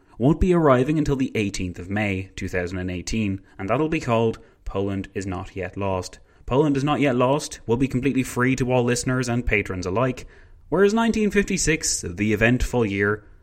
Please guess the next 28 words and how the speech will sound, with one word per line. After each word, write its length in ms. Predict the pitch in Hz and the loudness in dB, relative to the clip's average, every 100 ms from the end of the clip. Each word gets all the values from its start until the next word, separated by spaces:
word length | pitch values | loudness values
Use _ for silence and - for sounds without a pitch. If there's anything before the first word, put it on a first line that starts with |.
| - | -4
comes 360 | - 208 196 | 2 2 2
with 300 | - 101 - - | 0 -2 -2 -8
some 380 | - 87 85 | -6 -6 -8
caveats. 640 | 85 - 95 95 90 92 - - - - _ _ _ _ _ _ _ _ _ _ _ _ _ _ | -10 -8 -6 -4 -6 -8 -12 -14 -20 -20 _ _ _ _ _ _ _ _ _ _ _ _ _ _
If 200 | - 170 | -10 -8
I 120 | - 233 | -4 -4
could 160 | 240 | -2
be 180 | 135 113 | 0 0
so 320 | - 101 92 | 0 -2 -2
bold, 460 | 95 92 90 90 - - | 0 -2 -2 -6 -10 -12
to 120 | 117 | -2
those 260 | 123 127 120 | 0 2 0
that 160 | 117 | -6
do 180 | - 127 | 0 0
support 380 | 127 123 113 113 | 2 0 0 0
us 140 | 139 123 | 0 -4
at 100 | 101 | -6
the 80 | |
five 360 | 95 - 101 95 | -6 0 0 2
dollar 260 | 101 101 101 | 0 0 2
level 260 | 98 98 | 0 -2
and 140 | 95 90 | -4 -4
higher, 360 | 107 104 131 | -2 0 0
and 180 | 117 92 | 0 -2
even 200 | 95 95 | -4 -2
those 340 | 98 98 92 | -2 -2 -4
that 280 | - 90 - | -10 -14 -12
don't, 340 | - 180 170 | -4 -2 -2